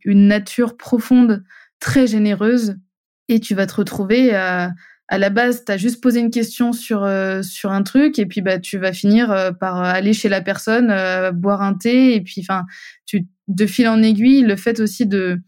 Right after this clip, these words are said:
de pas forcément prévoir trop de choses et de se laisser un peu guider par, euh, par les rencontres, par ce qui se passe, de garder cet esprit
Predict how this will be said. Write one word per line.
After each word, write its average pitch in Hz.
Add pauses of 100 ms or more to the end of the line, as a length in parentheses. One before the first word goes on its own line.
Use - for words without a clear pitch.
(440)
de 175
pas 220
forcément 220
prévoir 226
trop -
de 226
choses 262 (100)
et 190
de 185
se 185
laisser 214
un 226
peu 214
guider 202
par, 196
euh, 180 (380)
par 208
les 202
rencontres, 220
par 190
ce -
qui 196
se 180
passe, 247 (280)
de 196
garder 202
cet 208
esprit 208